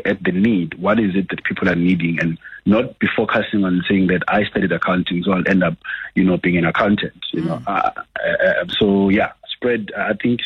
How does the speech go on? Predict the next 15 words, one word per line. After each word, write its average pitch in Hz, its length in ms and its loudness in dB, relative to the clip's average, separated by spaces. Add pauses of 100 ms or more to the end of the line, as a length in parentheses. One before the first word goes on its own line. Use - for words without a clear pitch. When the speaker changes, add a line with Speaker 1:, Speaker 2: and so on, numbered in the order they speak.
Speaker 1:
spread, 131 320 -2 (440)
uh, - 60 0
your 104 180 2
horizons, 98 560 -2
and, 87 200 -8
and, 87 180 -6
and, 90 240 -6
and 90 140 -4
you'd 87 100 -2
be 92 80 0
amazed 98 420 4
at - 140 -12
what 82 140 -8
you - 80 -10
can - 120 -14